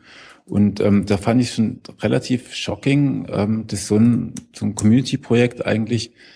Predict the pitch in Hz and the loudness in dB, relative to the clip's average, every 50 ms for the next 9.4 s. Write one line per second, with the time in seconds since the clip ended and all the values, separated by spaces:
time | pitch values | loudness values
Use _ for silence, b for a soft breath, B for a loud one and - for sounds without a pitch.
0 | b b b - - 90 87 92 95 107 113 110 107 - - 101 101 95 107 101 | b b b -4 -2 2 2 2 4 4 2 2 0 0 0 0 0 0 0 -2
1 | - - 101 95 - - 107 117 104 95 92 - - - - - 92 - - - | -2 -4 -4 -2 0 2 2 2 2 0 -2 -6 -10 -12 -6 -4 -2 -2 -2 -2
2 | - - 95 90 87 92 - - 90 92 90 90 - - - - - - - - | -2 -4 -4 -2 -4 -6 -6 -4 -4 -4 -4 -4 -6 -12 -16 -14 -14 -14 -16 -18
3 | - _ _ - _ _ _ - - - - - - - 104 - - 110 95 - | -20 _ _ -20 _ _ _ -20 -20 -20 -18 -12 -8 -6 -4 -2 0 0 0 2
4 | 110 101 95 - - - - - - - - - - _ _ _ _ - - - | 2 2 2 2 0 -2 -2 -8 -12 -12 -14 -16 -20 _ _ _ _ -20 -20 -20
5 | - - - _ _ _ _ _ _ _ - - 117 - - - 123 104 127 131 | -20 -20 -20 _ _ _ _ _ _ _ -2 -2 -2 0 2 2 4 4 6 6
6 | 127 110 - - - 95 95 98 90 - - - 98 98 95 90 - B B B | 6 4 2 0 -6 -4 -4 -4 -4 -6 -8 -6 -6 -6 -6 -10 -12 B B B
7 | B B B B B B B B - 131 131 - - 135 135 127 127 107 123 120 | B B B B B B B B -2 -2 -2 0 2 2 4 4 4 4 2 0
8 | 117 - - 123 117 - 127 113 123 117 110 - - 117 131 139 - - - - | 0 0 0 0 0 0 -2 0 0 0 -2 -2 -2 -2 -4 -4 -4 -4 0 2
9 | 110 107 113 110 107 - - | 2 4 4 2 0 -2 -6